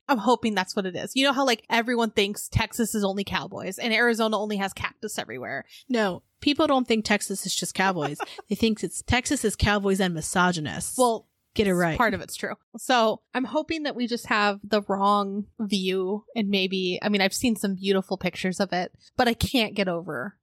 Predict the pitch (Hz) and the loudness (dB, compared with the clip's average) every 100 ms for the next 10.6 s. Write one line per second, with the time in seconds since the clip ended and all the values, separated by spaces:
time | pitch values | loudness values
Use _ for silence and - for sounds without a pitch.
0 | - 214 190 170 156 196 - - - _ | -10 -4 -2 -2 -4 -10 -12 -14 -18 _
1 | _ _ - 254 254 247 - - - 208 | _ _ 0 2 4 2 -2 -6 2 2
2 | 226 302 294 294 277 - 202 208 214 214 | 4 2 2 2 0 0 2 4 2 0
3 | 196 180 165 180 233 294 285 269 285 294 | 0 -2 -4 -4 -4 -2 -2 -2 -2 -2
4 | 277 285 269 269 294 320 320 - - - | 0 -2 -2 -4 -4 -6 -10 -12 -14 0
5 | 247 254 233 247 240 - 214 202 208 196 | 2 4 4 2 0 2 2 4 2 0
6 | 196 208 202 190 190 175 180 170 107 185 | -2 0 0 2 2 2 0 -2 -8 -14
7 | _ - 190 190 180 - 196 165 - - | _ -4 0 0 -2 -2 -2 -2 -8 -4
8 | 214 233 233 196 - - 214 220 233 240 | 0 2 2 0 -6 -6 0 0 2 2
9 | 220 202 190 185 180 175 - 165 147 - | 2 2 2 0 0 -2 -4 -6 -6 -14
10 | _ 190 185 180 196 214 | _ -6 -4 -4 -6 -12